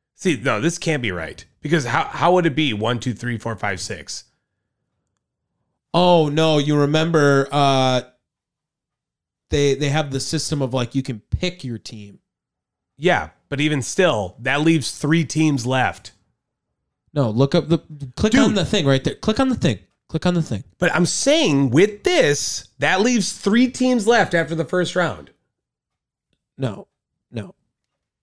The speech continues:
Speaker 1: Okay.
Speaker 2: Click on that. Just click on that.
Speaker 1: Sure.
Speaker 2: So we can see this. Division series winners get the one, two, and three. Then there's three wild card teams. Okay. Then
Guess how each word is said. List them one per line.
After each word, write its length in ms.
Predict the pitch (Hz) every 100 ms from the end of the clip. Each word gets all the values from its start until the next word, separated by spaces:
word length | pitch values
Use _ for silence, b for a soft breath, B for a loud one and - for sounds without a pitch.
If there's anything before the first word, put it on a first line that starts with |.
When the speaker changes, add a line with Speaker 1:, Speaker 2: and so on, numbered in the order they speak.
| _ _ _ _ -
Speaker 1:
Okay. 480 | 110 - 85 82 - _ _ _ _ - -
Speaker 2:
Click 180 | 135 151
on 120 | 143
that. 240 | 101 -
Just 140 | - -
click 180 | 120
on 100 | 117
that. 80 | 95
Speaker 1:
Sure. 480 | - 160 135 95 82
Speaker 2:
So 120 | - 117
we 120 | 107
can 300 | 113 110 107
see 180 | 110 101
this. 280 | - - _ _ _ _ _ _ _ _ _ _ _ _
Division 420 | 123 135 135 147
series 360 | 135 143 131 117
winners 320 | 117 117 110
get 140 | 117 113
the 60 |
one, 260 | 107 107 107
two, 180 | - 107
and 160 | 101
three. 280 | - - - _ _ _ _ -
Then 140 | 117
there's 220 | 120 113 -
three 260 | 127 123
wild 440 | 117 117 127 101 -
card 260 | - -
teams. 440 | - - - - - _ _ 113
Okay. 360 | - 101 117 - _ _ _ _ _ _ _ _
Then 480 | 123 135 135 139